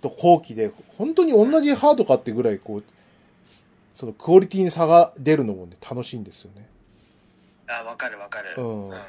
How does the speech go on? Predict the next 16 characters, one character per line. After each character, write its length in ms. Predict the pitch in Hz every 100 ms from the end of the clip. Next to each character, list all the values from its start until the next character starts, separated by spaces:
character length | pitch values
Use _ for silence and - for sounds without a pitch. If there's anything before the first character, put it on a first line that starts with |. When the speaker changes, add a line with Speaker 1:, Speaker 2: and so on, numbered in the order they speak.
| - _ _ _ _ _ _ _ _ _ _ _ _ -
Speaker 2:
ラ 80 | -
フ 100 | 190
ィ 40 |
ッ 20 | 190
ク 140 | - 196
の 100 | 185
色 220 | 156 180
使 220 | 180 185
い 60 | 143
の 60 |
セ 200 | - 147
ン 60 | 139
ス 80 | 131
と 100 | -
か 100 | -
さ、 320 | - 104 90